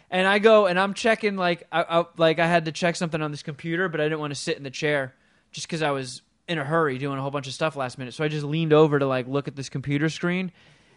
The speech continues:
And at the new studios, all of the offices and studios are just glass walls. I look behind me, and there's this new, like, big popular host that started at Sirius having a meeting with his crew.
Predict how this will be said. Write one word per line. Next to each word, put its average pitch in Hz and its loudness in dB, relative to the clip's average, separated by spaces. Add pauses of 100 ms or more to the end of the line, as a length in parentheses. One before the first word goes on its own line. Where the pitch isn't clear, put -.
And 156 0
at 160 -4
the 165 -2
new 180 0
studios, 170 0 (120)
all 170 4
of 147 -2
the 156 -4
offices 147 -4
and 135 -10
studios 139 -4
are 123 -6
just 127 -8
glass 123 -4
walls. 131 -2 (300)
I 143 -4
look 165 2
behind 151 0
me, 135 -4
and 135 -6
there's 143 2
this 135 -2
new, 143 0 (760)
like, 135 -4 (640)
big 165 2
popular 143 -2
host 135 -4 (300)
that 131 -10
started 131 -2
at 113 -10
Sirius 127 -6 (280)
having 143 0
a 127 -4
meeting 139 -2
with 120 -6
his 117 -8
crew. 135 -2